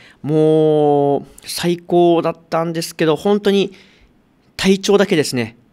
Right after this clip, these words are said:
本当にもう、もうやばくて。で、自分の中でもなんていうんですかね、もう暗示をかけて、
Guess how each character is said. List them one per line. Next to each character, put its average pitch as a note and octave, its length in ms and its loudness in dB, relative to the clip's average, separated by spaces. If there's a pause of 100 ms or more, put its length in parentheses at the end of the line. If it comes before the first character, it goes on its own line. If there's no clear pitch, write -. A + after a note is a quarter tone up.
(120)
本 D#3 300 -10
当 D#3 200 -10
に D#3 100 -4
も C#3 400 -6 (920)
う、 C#3 60 -8
も D3 120 -2
う D3 60 0
や D3+ 80 -2
ば D#3 140 -6
く - 80 -16
て。 - 240 -8 (360)
で、 A3+ 120 6
自 G#3 180 0
分 D4 120 -4
の D4 40 -4
中 D4 180 -2
で G#3 80 2
も D3 180 -2
な D#3+ 200 -6
ん F#3 40 -10
て E3 120 -10
い - 20 -4
う - 20 -8
ん - 0 -
で C3 40 -8
す - 60 -16
か B2 80 -10
ね、 A#2 160 -12 (340)
も C3 200 -8
う - 100 -20
暗 G3 140 0 (100)
示 G3 100 -2
を F#3+ 60 -4
か F#3 120 -6
け F3+ 80 -10
て、 - 300 -10